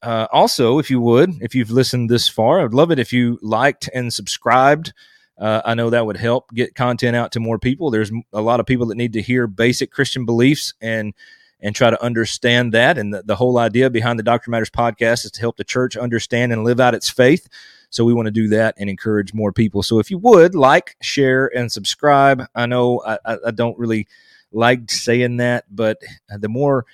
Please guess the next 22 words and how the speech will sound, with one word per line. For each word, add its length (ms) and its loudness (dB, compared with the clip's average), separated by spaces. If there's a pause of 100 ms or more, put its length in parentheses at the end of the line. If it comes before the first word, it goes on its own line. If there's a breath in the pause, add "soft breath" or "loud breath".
(340 soft breath)
gospel 460 2
content 600 -2
and 140 -8
biblical 360 -2
content 480 -4
we 120 -4
can 120 -8
get 120 -2
in 120 -6
the 80 -8
hands 340 -4
of 160 -10
people, 440 -4 (420)
the 120 -4
better 480 0 (460)
for 120 -10
the 100 -4
glory 280 0
of 100 -6
God. 280 0
Amen. 440 2 (520 soft breath)
Please 520 6